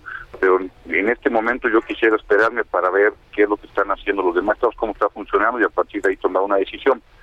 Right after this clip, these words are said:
La segunda parte fue que ayudáramos, lo cual se me hace una gran idea. Eh, yo creo que se debió haber hecho desde antes para poder vacunar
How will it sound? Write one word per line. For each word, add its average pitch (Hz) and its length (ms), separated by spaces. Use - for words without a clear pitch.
La 98 100
segunda 127 320
parte 127 360
fue 117 200
que 113 140
ayudáramos, 117 600
lo 92 80
cual - 200
se 101 80
me 101 100
hace 110 120
una 98 100
gran 95 220
idea. 92 260
Eh, 95 280
yo 110 140
creo 120 220
que 107 140
se - 140
debió 98 180
haber 104 200
hecho 107 200
desde 92 240
antes - 300
para 92 180
poder 98 380
vacunar 98 500